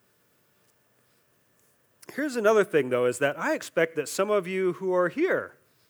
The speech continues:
and are Christians are somewhat uncomfortable with that idea yourselves. Uh, should we be going out and telling people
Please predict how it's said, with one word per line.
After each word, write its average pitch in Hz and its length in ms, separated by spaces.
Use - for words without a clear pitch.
and 135 180
are 151 120
Christians 127 680
are 120 140
somewhat 277 420
uncomfortable 156 640
with 156 140
that 151 160
idea 156 360
yourselves. 196 680
Uh, 120 220
should 190 380
we 247 200
be 226 200
going 202 420
out 208 300
and 170 180
telling 196 380
people 233 560